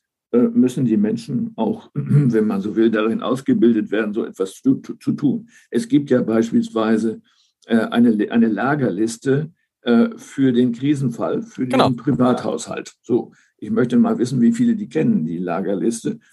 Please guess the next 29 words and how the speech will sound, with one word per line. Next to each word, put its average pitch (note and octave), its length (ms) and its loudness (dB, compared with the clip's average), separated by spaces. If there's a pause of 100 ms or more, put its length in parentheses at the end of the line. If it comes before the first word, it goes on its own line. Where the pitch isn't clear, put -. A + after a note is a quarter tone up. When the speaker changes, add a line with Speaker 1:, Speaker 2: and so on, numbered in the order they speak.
Speaker 1:
und B2 200 0
sich A#2 180 -2
da, G#2+ 320 0
äh, - 240 0
mit, G#2 400 -4
äh, - 140 -2
versorgt A2+ 580 0
haben. - 320 -4 (300)
Man A#2 160 2
kann E3 340 4
nicht A2 220 2
zwanzig - 420 -2
Kilo A2+ 240 0
Mehl G#2 280 0
irgendwo E2+ 280 -6
hinlegen, G2 460 -4
dann A2+ 160 0
sind C#3 100 -8
nämlich C#3+ 320 -8
Würmer B2 320 2
da - 140 -4
drin E2+ 260 -4
nach E2 220 -12
kurzer - 340 -8
Zeit. - 380 -10 (340)
Also B2 180 2
mit B2 160 2
anderen B2 360 4
Worten, A#2+ 420 0